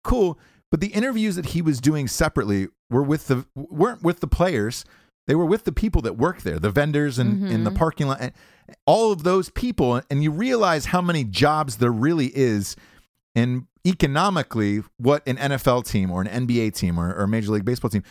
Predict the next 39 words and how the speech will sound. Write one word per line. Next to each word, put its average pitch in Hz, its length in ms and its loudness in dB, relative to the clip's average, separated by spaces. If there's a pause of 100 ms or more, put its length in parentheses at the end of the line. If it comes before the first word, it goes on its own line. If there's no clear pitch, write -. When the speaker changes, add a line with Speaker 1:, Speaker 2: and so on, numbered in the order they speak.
(260)
Speaker 1:
does 156 640 2
for 131 240 0
a 95 60 0
city, 127 720 -2
Speaker 2:
Mm-hmm. 180 460 -4
Speaker 1:
um, 110 280 0
and 135 100 0
a 123 40 -2
community, 135 680 -2 (400)
and, 127 460 0
uh, 131 300 2
Speaker 2:
Tourism, 170 460 -6
travel. 160 540 -6
Speaker 1:
yes, 214 480 -2 (200)
all 240 220 4
of 208 80 -2
it. - 120 -8 (100)
So 175 400 2 (600)
it, 151 220 -6
it, 147 140 -6
I 196 100 6
don't 247 220 0
wanna 226 200 2
see 254 220 -2
the 285 140 0
N 120 100 2
F - 180 -2
L 104 120 4
go 90 160 -2
down. 76 300 -2 (100)
Speaker 2:
Right. 165 360 -6
Speaker 1:
Um, 110 340 0
I 120 40 -2
mean, 156 140 2
I, 156 80 2
I 170 180 -2
love 185 240 2
football 107 480 0
anyways, 92 520 -4